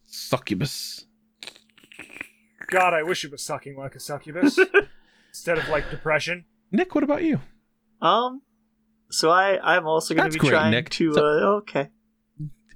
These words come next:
Speaker 1: Continue.
Speaker 3: No, it's fine. Twenty twenty-three is
Speaker 1: Oh,
Speaker 3: over.
Speaker 1: Nick, continue.
Speaker 3: <laughs> Uh, I'm also gonna be trying to lose some weight. About halfway through twenty twenty-two, I started exercising, like,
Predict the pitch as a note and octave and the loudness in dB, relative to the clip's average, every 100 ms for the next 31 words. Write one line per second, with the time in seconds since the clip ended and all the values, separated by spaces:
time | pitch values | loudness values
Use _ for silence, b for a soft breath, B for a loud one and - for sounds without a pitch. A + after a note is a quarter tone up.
0 | _ _ E3 C#3 - F#2 - _ _ G#3+ | _ _ -2 -2 -4 -4 -6 _ _ 0
1 | G3 G3 - - B2 C#3 - F3+ D#3+ F#3 | 2 2 -2 -2 -2 -4 -2 0 2 0
2 | D#3+ D#3+ - C3 B2+ C3+ C3+ A2 - _ | 0 -2 2 2 2 0 -2 -4 -10 _
3 | - B2+ G#2 - - B4 B4 - C5 - | -2 -2 0 0 4 4 4 2 0 0
4 | _ _ B B B B A3 D#3+ D#3+ - | _ _ B B B B 0 4 4 6
5 | E3 D#3+ D#3+ - D#3 D3+ D#3 E3 D3 D3 | 4 4 2 2 0 0 2 2 2 -2
6 | C#3+ D3+ C#3 C#3 C#3 - _ _ b b | -4 -2 2 4 4 0 _ _ b b
7 | _ _ - - C3+ C#3 C#3+ C#3+ C#3+ D3+ | _ _ -12 -2 2 2 4 2 2 0
8 | D3 C#3+ D#3 C#3+ C3+ C#3+ B2+ D3+ C#3 C3 | 0 0 0 0 0 -2 0 2 4 4
9 | B2+ B2+ - C#3 B2+ B2+ B2+ D3 C#3 C3+ | 2 0 0 0 2 0 0 -2 0 0
10 | B2+ C3+ B2+ B2+ | 0 0 2 0